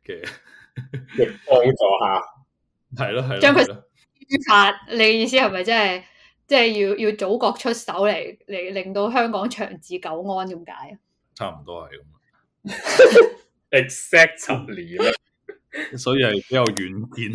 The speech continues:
Speaker 1: <laughs> 我覺得。
Speaker 2: 嗯，啱啊。
Speaker 1: 呢個大局觀啊。
Speaker 3: 係咯，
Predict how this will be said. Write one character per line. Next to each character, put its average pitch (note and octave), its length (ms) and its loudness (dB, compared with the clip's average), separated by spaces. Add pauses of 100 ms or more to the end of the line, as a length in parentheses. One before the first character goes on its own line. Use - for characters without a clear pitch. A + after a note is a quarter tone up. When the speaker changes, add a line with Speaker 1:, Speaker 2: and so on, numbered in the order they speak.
(120)
Speaker 1:
<laughs> D#3+ 240 -4
我 - 140 -4
覺 - 60 -6
得。 - 40 -8 (2750)
Speaker 2:
嗯， C#3+ 300 -12
啱 D3 380 2
啊。 B2+ 180 2 (720)
Speaker 1:
呢 C#3+ 80 0
個 B2+ 140 2
大 F2+ 220 -6
局 G2+ 100 -10 (340)
觀 G#2+ 280 -10
啊。 F2 100 -20 (1500)
Speaker 3:
係 C#4 180 4
咯， F4+ 80 10